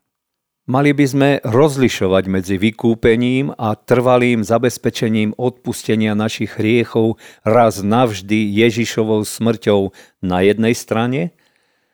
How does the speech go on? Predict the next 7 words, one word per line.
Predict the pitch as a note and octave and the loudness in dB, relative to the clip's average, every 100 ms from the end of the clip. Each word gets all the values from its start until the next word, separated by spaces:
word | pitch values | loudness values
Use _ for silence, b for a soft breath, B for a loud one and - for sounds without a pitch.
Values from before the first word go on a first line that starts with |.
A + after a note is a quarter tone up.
| _ | _
a | B2+ - | -8 -2
osobným | D#3+ - F3+ E3 D3 A2 | -2 2 2 2 0 0
vlastníctvom | F#2+ B2+ - F3+ E3 A2 - G2 F#2+ G#2+ B2+ b b b | 0 -2 -2 -4 -4 -6 -8 -6 -4 -4 -8 b b b
a | G#2+ G2 | -2 -2
používaním | - C#3+ D#3+ E3 B2 G#2+ F#2+ F#2+ G#2 A#2+ B2 | 2 2 4 2 2 2 2 2 2 -2 -2
tohto | G#2 - G2+ | -6 -4 -6
dobrodenia, | F#2+ G2 A2+ G#2+ A2 A2 A2+ B2 C#3 | -2 0 2 2 2 0 0 -2 -4